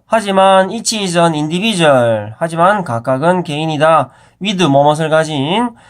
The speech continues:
their own particular interests and personality, 그들 자신의 특별한 관심사와,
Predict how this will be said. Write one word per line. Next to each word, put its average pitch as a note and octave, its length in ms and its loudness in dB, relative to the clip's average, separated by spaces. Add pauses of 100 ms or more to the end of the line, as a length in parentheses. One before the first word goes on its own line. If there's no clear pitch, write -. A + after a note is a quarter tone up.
(200)
their E3 240 4
own A#3 400 4
particular F#3+ 800 2
interests E3+ 560 -6
and C#3+ 560 -2
personality, C#3 720 -6 (360)
그들 G#3+ 340 -2
자신의 F#3+ 720 2
특별한 F#3 600 0
관심사와, D#3 960 2